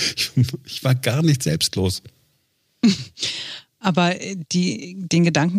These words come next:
Speaker 2: verstehe ich halt trotzdem nicht so ganz. Also wenn wir speziell über die Nichtraucherkneipen sprechen, ne?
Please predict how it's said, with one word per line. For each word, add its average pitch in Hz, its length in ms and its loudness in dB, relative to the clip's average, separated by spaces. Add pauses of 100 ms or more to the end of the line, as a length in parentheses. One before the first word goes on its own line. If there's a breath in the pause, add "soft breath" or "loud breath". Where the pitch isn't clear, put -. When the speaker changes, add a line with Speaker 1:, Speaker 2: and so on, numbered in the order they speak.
Speaker 2:
verstehe 190 300 2
ich - 140 -4 (220)
halt 175 180 2
trotzdem 233 360 -2
nicht 202 160 2
so 180 100 -4
ganz. 170 200 4
Also 170 220 0
wenn 170 120 4
wir 190 80 4
speziell 190 460 2
über 214 140 4
die 196 120 4
Nichtraucherkneipen 143 920 2
sprechen, 127 420 0
ne? 233 220 4